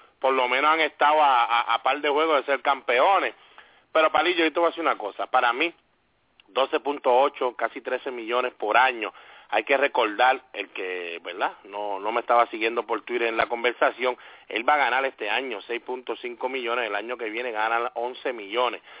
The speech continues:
ahí estamos hablando de diecisiete punto cinco millones que usted le tira encima, Palillo, a noventa millones. <laughs> Señores, estamos hablando fácil, casi los ciento veinte millones que él está hablando,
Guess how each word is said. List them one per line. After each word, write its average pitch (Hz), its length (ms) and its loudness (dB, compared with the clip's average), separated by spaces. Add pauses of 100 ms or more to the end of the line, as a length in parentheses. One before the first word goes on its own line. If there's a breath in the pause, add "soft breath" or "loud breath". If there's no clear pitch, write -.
(160 loud breath)
ahí 101 140 0
estamos 131 320 2
hablando 123 340 0
de 120 60 -2
diecisiete 110 600 -6
punto 123 340 -6
cinco 123 340 -8
millones 117 360 -6
que 110 60 -12
usted 117 220 -4
le 120 100 -2
tira 127 180 -4
encima, 117 500 -4 (260 loud breath)
Palillo, 110 440 4 (220 loud breath)
a 110 140 2
noventa 131 600 2
millones. 120 560 0 (680 soft breath)
<laughs> 131 720 0
Señores, 117 360 0
estamos 113 320 2
hablando 113 500 2 (440 loud breath)
fácil, 131 400 2
casi 123 420 -2
los 110 200 -4
ciento 127 420 0
veinte 123 380 -2
millones 117 400 -4
que 117 100 -2
él 110 80 -2
está 113 220 2
hablando, 117 460 2